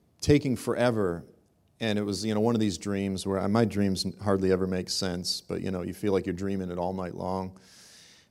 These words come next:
And, um, and then all of a sudden, I looked, and I was off the road,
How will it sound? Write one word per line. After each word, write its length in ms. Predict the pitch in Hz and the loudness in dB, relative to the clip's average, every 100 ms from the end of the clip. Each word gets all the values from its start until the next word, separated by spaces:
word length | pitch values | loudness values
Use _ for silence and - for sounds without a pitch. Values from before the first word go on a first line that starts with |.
| _ | _
And, 400 | 117 104 98 95 | 0 2 2 0
um, 260 | 98 95 95 | 0 0 -4
and 140 | 113 113 | -4 0
then 80 | |
all 140 | 147 170 | 2 4
of 60 | |
a 40 | 139 | 4
sudden, 560 | - 151 127 110 104 - | 4 4 4 2 0 0
I 80 | 101 | 0
looked, 560 | 98 147 180 123 - | 4 8 10 8 4
and 160 | - 113 | 0 6
I 80 | 107 | 6
was 160 | 104 - | 6 4
off 400 | 139 160 - - | 6 6 4 -2
the 80 | |
road, 640 | 120 113 135 110 90 85 80 | 0 4 6 6 4 0 -8